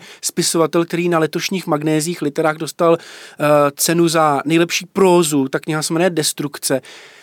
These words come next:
Eh, já mám pocit, že tak, že hodně českých současných próz řeší hlavně třeba environmentální krizi. Nečekal jsem to, ale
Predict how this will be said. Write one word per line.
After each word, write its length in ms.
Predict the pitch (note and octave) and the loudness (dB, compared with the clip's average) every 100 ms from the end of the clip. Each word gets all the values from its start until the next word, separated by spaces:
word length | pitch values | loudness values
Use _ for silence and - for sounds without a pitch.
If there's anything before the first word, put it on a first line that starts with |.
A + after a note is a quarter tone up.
| _ | _
Eh, 500 | D3 D3 D3 D3 C#3+ - E3+ | 0 2 4 4 0 -4 -2
já 60 | |
mám 100 | A3+ | -2
pocit, 220 | G#3+ A3 | -2 -4
že 100 | F#3+ | -4
tak, 180 | G3+ G3+ G3+ - | -4 -4 -4 -8
že 460 | D#3+ F3+ F3+ F3 - | 0 4 6 4 2
hodně 480 | E3 F#3+ G#3 G#3 G3+ _ | -2 0 4 2 2 _
českých 600 | - F3+ - F#3+ F#3+ - | -2 -2 2 0 0 -6
současných 600 | E3+ D#3+ F3 - F#3 E3+ | -8 -6 -6 -4 -6 -6
próz 460 | - D#3+ D#3 D#3 D3 | 0 4 4 2 -4
řeší 600 | D#3 - - D#3+ D#3+ D3 | -4 -4 -6 -8 -10 -4
hlavně 240 | D3 D#3+ | -4 -4
třeba 180 | - F3+ | -4 -4
environmentální 720 | E3+ D3+ D3+ D3 D3+ D#3 D#3+ | -2 0 0 0 -2 -2 -4
krizi. 280 | D3+ C3+ A2 | -4 -6 -4
Nečekal 400 | C#3 A3+ G#3+ G#3 | -4 -2 0 0
jsem 180 | A3+ G#3 | 0 -2
to, 180 | G3+ | -2
ale 140 | F3 | -2